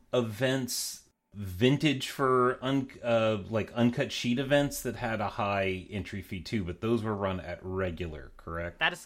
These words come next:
Speaker 2: correct. I was assisting with that. Those events also took place in the area that I was assigned to. The event hall was truly massive. To say that just one event could be happening in any spot,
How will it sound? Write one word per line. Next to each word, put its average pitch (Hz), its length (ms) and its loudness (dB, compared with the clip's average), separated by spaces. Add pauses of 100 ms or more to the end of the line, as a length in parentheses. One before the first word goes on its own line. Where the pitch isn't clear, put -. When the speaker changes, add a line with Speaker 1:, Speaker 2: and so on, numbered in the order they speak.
Speaker 2:
correct. 143 680 -6
I 135 220 2 (100)
was 131 560 -6
assisting 170 640 -8
with 156 180 -6 (100)
that. 175 280 4 (160)
Those 135 360 -6
events 131 320 -6
also 147 320 -6
took - 280 -12
place 143 400 -6
in 139 320 -6
the 143 180 -10
area 131 440 -4
that 131 140 -8
I 120 120 -4
was 123 180 -10
assigned 123 460 -10
to. 196 300 -4 (340)
The 123 280 -12 (120)
event 190 320 2
hall 131 440 0 (320)
was 135 300 -8
truly 135 420 -10
massive. 110 560 -6 (140)
To 131 100 -10
say 156 240 0
that 156 200 -8 (160)
just - 260 -6 (180)
one 143 220 2
event 131 460 -4
could 147 160 -4
be 131 120 -6
happening 123 440 0
in 120 100 -10
any 120 200 -10
spot, 113 440 -4